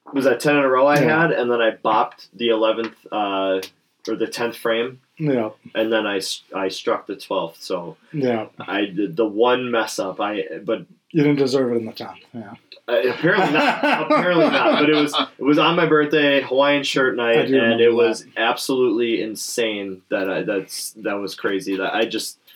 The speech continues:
Speaker 1: yeah, not to pat myself on the back, but
Speaker 2: No, you
Speaker 1: that
Speaker 2: deserved
Speaker 1: did
Speaker 2: it.
Speaker 1: happen.
Speaker 2: It
Speaker 1: This,
Speaker 2: was
Speaker 1: that did happen in January
Speaker 2: Yeah.
Speaker 1: to go back to the baby of the new year, and
Speaker 2: Yeah.
Speaker 1: that was a real night where it was.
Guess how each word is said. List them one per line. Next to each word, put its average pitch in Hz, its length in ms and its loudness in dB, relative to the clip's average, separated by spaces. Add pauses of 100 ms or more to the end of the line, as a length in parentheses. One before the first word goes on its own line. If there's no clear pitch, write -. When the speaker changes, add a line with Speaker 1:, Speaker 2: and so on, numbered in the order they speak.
(840)
Speaker 1:
yeah, 98 200 -2
not 98 200 -8
to - 60 -12
pat 92 200 -8
myself 90 380 -8
on 90 80 -10
the 85 80 -12
back, 80 260 -12
but - 260 -6 (300)
Speaker 2:
No, 302 140 4
you 190 160 2
Speaker 1:
that 175 120 4
Speaker 2:
deserved 190 280 2
Speaker 1:
did 160 40 0
Speaker 2:
it. 160 60 4
Speaker 1:
happen. 160 240 2
Speaker 2:
It 180 60 4
Speaker 1:
This, 196 160 4
Speaker 2:
was 175 120 6
Speaker 1:
that 147 220 4
did 175 220 2
happen 139 600 0
in 127 280 0
January 127 560 2
Speaker 2:
Yeah. 123 80 2
Speaker 1:
to 117 100 0
go 120 160 4
back 110 220 0
to - 80 -12
the 107 100 -4
baby 113 460 -2
of 98 100 -2
the 98 140 -4
new 113 140 -4
year, 101 320 -2
and 95 340 -6 (180)
Speaker 2:
Yeah. 135 380 2
Speaker 1:
that 131 180 2
was 143 160 4
a 113 80 2
real 120 300 2
night 113 320 -2 (460)
where 104 180 -4
it 117 80 0
was. 113 300 0